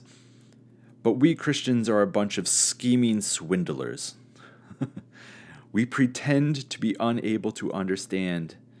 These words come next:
it because we know very well that the minute we understand, we are obliged to act accordingly. Take any words in the New Testament and forget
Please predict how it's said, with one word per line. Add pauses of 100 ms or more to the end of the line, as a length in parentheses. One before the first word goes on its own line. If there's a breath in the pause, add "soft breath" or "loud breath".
(360 loud breath)
it
because
we
know
very
well
that
the
minute
we
understand, (520 loud breath)
we
are
obliged (200)
to
act (340 loud breath)
accordingly. (1700 loud breath)
Take
any
words
in
the
New
Testament
and
forget